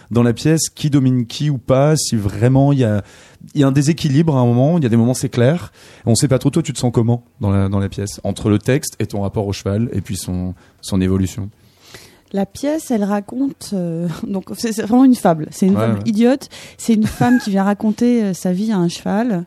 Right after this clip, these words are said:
Speaker 1: Mm.
Speaker 2: Pour lui expliquer pourquoi est-ce qu'elle veut maintenant vivre avec lui et faire un enfant avec lui.
Speaker 1: Mm.
Speaker 2: Puis après, on voit comment, pratiquement, ils essayent de se mettre en place pour que ça se fasse. Donc voilà, la, la fable est très bête. Sauf que, enfin, elle est très basique et un peu, euh, tragicomique, quoi.
Speaker 1: Mm.
Speaker 2: Et,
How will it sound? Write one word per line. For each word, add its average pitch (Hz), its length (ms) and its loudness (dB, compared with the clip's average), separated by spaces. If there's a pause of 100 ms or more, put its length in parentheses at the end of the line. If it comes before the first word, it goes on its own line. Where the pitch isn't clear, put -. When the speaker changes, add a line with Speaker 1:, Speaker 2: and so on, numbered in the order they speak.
Speaker 1:
Mm. 131 40 -14 (460)
Speaker 2:
Pour 208 120 0
lui 202 80 4
expliquer 214 340 -4
pourquoi 240 340 -2
est-ce 226 100 -2
qu'elle 190 140 -2
veut 190 80 -2
maintenant 202 300 -2
vivre 202 240 -2
avec 180 280 -6
lui 269 120 -2
et - 20 0
faire 233 180 -4
un 202 140 2
enfant 196 240 -2
avec 175 300 -2
lui. 156 160 -6 (100)
Speaker 1:
Mm. - 60 -14
Speaker 2:
Puis 202 180 4
après, - 220 -2
on 247 80 8
voit 226 120 6
comment, 226 300 6
pratiquement, 220 580 2
ils 180 120 2
essayent 220 240 -4
de 180 80 0
se - 120 -4
mettre 202 200 -2
en 185 40 0
place - 220 0
pour 196 120 -6
que - 60 -12
ça 175 80 0
se - 100 -6
fasse. 147 220 -10 (380)
Donc 156 100 -4
voilà, 208 220 2
la, 160 160 0
la 151 140 0
fable 208 280 0
est 139 220 0
très - 140 -4
bête. 160 260 -2 (300)
Sauf - 240 2
que, 247 220 4 (120)
enfin, 190 140 4
elle 175 80 6
est 180 40 4
très 202 200 2
basique 175 420 2 (400)
et 175 80 2
un 165 80 4
peu, 160 140 -6
euh, 147 400 0 (640)
tragicomique, 202 480 -2
quoi. - 160 -4
Speaker 1:
Mm. 104 100 -2 (460)
Speaker 2:
Et, 165 640 -2